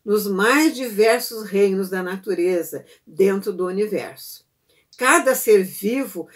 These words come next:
é um transformador dessa força, segundo o potencial receptivo e irradiante que lhe diz respeito. Nas-, nasce no homem e renasce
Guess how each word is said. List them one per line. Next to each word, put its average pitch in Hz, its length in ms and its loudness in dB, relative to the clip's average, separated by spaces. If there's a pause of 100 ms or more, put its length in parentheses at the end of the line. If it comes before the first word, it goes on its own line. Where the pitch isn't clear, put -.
(140)
é 196 80 -4
um 196 120 -2
transformador 214 1000 0
dessa 220 320 -6
força, 262 640 -10 (560)
segundo 262 760 2
o - 60 -10
potencial 220 760 2
receptivo 247 960 -4
e 233 140 -6
irradiante 208 720 -2
que 220 100 -4
lhe 220 160 -6
diz 175 220 -6
respeito. 185 760 -6 (1200)
Nas-, 302 640 2
nasce 277 400 2
no 214 220 2
homem 247 480 4
e 226 100 -2
renasce 262 800 -4